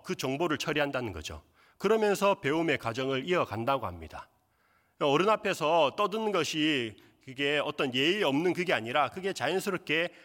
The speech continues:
학습하는 하나의 문화이고 과정이라는 거죠.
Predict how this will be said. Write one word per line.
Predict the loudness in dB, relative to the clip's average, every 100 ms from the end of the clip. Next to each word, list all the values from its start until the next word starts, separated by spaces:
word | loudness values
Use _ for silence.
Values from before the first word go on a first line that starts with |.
| -10
학습하는 | -8 -8 -8 -4 0 2 0 0
하나의 | -2 0 0 -2
문화이고 | -2 0 0 0 -2 -2 -2 -6 -20 -12
과정이라는 | -6 -2 2 2 2 -2
거죠. | -10 -12 -14